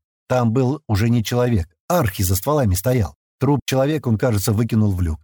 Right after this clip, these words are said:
А вот водилу достать не можем. Он там внутри сидит, и пули отскакивают от кабины. А ему до лифта не больше пяти метров.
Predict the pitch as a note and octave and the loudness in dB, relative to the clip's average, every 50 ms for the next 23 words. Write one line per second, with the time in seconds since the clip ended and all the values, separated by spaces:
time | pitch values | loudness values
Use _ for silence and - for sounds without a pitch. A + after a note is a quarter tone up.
0 | _ _ - C#3 F3+ G#3 A3 G#3 - G3+ G3+ D#3 F3 F3+ F3+ F3+ D#3 F3 D3+ - | _ _ -4 -2 0 0 0 0 0 -2 -2 0 0 -2 0 0 -2 -2 -2 -2
1 | - B2+ A2 - C3+ B2 A2+ G2+ F2 F2+ F2+ F2+ - _ _ _ _ _ - F#3 | -2 -4 -2 0 0 2 2 0 0 -2 -6 -8 -10 _ _ _ _ _ -4 -4
2 | F#3+ E3 - F#3 F3 D#3+ F3 F3 D3+ F#3 G3 E3+ - D3 B2 G2+ G2 - A#2+ G#2+ | -2 0 0 0 0 2 0 0 0 0 -2 0 0 0 0 0 0 0 0 -2
3 | - - C3 B2+ D3+ D3 - - A2 G2+ F#2 A2 A2 G2+ A2+ G2+ - A2 G#2 F2 | -2 0 0 0 0 -2 -2 -2 -4 -2 0 0 -2 0 -2 -2 -2 0 0 0
4 | E2 D#2 D2 D2+ D2+ - - _ _ _ _ _ _ _ _ - A#2+ A#2 A#2 A2+ | 0 -2 -2 -2 -6 -8 -12 _ _ _ _ _ _ _ _ -4 -2 0 2 2
5 | A#2 A#2 A#2 A2+ A#2 A2+ C3+ C#3+ D#3 F3 D#3+ - - G3 G3 G3 D#3 D3+ E3+ D#3+ | 4 4 4 2 2 2 0 0 -2 -2 -4 -2 0 0 2 2 2 0 0 0
6 | - - F3+ - F#3 D3 - D#3+ D#3 C3+ A2+ - B2 A#2+ | 0 -2 -2 -2 -2 0 2 2 2 2 2 0 -4 -6